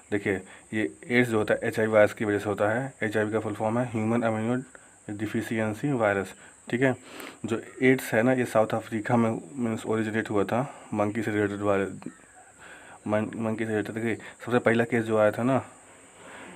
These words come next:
ये मंकी में ओरिजिनेट हुआ था साउथ अफ्रीका में पहले मीन्स, और उन्नीस सौ अस्सी में यूएसए में फाउंड आउट किया गया था। उन्नीस सौ इक्यासी में ना यूएसए का जो नेशनल हेल्थ एजेंसी है ना, उन्होंने इसको बारे में मीन्स पब्लिकली लोगों को इन्फॉर्मेशन दी थी कई सारे।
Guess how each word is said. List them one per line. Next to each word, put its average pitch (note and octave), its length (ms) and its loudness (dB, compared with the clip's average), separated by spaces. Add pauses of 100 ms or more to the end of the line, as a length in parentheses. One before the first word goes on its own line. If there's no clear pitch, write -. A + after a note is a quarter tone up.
ये A#2 100 4
मंकी A2+ 340 4
में B2+ 120 6
ओरिजिनेट A2 540 4
हुआ A#2 140 4
था C#3 280 -2 (180)
साउथ G2 100 2
अफ्रीका G#2+ 280 -2
में G#2+ 100 0
पहले G#2 220 -2
मीन्स, A2+ 480 -6 (640)
और G2+ 340 6 (220)
उन्नीस B2 300 4
सौ - 140 -2
अस्सी A2+ 320 0
में A#2 420 2
यूएसए A2 440 0
में A#2+ 120 2
फाउंड G#2+ 260 0
आउट G#2+ 100 -4
किया A2+ 180 -6
गया A2+ 140 -4
था। A#2 120 -8
उन्नीस A#2+ 480 -2
सौ B2 60 0
इक्यासी A2 400 0
में B2 120 4
ना E3 180 2
यूएसए A2 440 -2
का B2 80 0
जो G#2+ 360 2 (460)
नेशनल A2 280 -4
हेल्थ G#2+ 200 0
एजेंसी G#2 300 -2
है G#2 100 0
ना, B2 100 0
उन्होंने A2 420 -2
इसको G#2 520 -2
बारे G#2 280 4
में G#2 140 0
मीन्स A2+ 380 -6 (220)
पब्लिकली A2 440 -2 (720)
लोगों G#2 220 4
को A2 100 2
इन्फॉर्मेशन G#2 460 0
दी G#2+ 80 -4
थी G2+ 100 -10
कई G#2 100 -6
सारे। G#2 240 -4